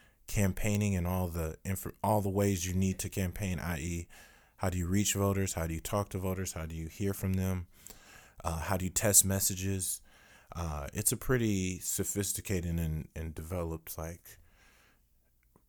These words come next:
uh, business ecosystem. So you can tap into a lot of different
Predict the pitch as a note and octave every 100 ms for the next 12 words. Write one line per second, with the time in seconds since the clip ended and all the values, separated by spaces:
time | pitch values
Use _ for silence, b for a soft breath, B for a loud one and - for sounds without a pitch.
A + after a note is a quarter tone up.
0 | - E2+ E2 D2+ - - G#2 - A2+ G2
1 | - F2 F2+ - D#2+ E2 - G2 A2 A2+
2 | A#2 A2 G2 F#2+ F#2 F#2+ E2+ F2+ - E2